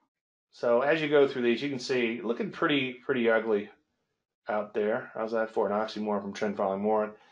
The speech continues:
Transport, same sort of action there too, as far as, like, the overall market, I should say. All-time highs, bow tie down, bow tie trigger was here, a little slide, a little retrace. Looks like it's in a new leg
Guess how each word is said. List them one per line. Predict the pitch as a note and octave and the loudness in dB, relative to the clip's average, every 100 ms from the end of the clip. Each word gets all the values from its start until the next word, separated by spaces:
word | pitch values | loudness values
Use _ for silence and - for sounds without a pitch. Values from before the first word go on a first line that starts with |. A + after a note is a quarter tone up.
| _ - | _ -2
Transport, | E3+ F3 F3 - F3+ E3+ | 4 4 2 2 4 4
same | D#3 C#3+ | 2 4
sort | C#3+ | 2
of | B2 | 4
action | B2+ B2+ C3 | 4 4 0
there | B2+ B2+ B2 | -2 0 -2
too, | - E3 D#3+ D3+ D3 | -4 0 2 4 6
as | C3+ | 4
far | - A#2+ A#2 | 4 4 4
as, | A2 G#2+ - | 2 -4 -2
like, | A#2+ B2 | -2 2
the | A#2+ | 4
overall | A2 G#2+ | 6 4
market, | G#2+ G#2+ A2 | 4 2 2
I | G#2+ | -2
should | G#2 G#2+ | -6 -10
say. | - G#2+ G#2 - _ _ _ _ _ _ - | -4 -4 -4 -8 _ _ _ _ _ _ 2
All-time | C3 D3 D3+ D3 C#3 | 4 6 4 2 4
highs, | D#3 D#3 D#3 D3 | 4 4 4 4
bow | C3 B2+ | 2 2
tie | C#3+ B2+ | 4 2
down, | B2 C3 C3 C3 | 2 0 2 0
bow | A#2 | 0
tie | A2+ A#2+ | 0 0
trigger | A2+ B2 A#2 | 0 -2 -2
was | G#2+ G#2+ | -2 -4
here, | - D#3+ D3+ D3 C#3+ | -4 -2 4 6 6
a | C3+ | 4
little | B2+ | 0
slide, | A#2+ - C3 B2+ B2 | -4 0 4 4 4
a | |
little | A#2 | 2
retrace. | A2+ B2+ B2+ A#2+ A#2 - | 0 -2 0 2 2 0
Looks | B2 | -4
like | - A#2 | -2 -2
it's | A#2 | -2
in | A2+ | -4
a | |
new | A2+ A#2 | -2 0
leg | A2+ G#2+ G#2 | 2 0 -2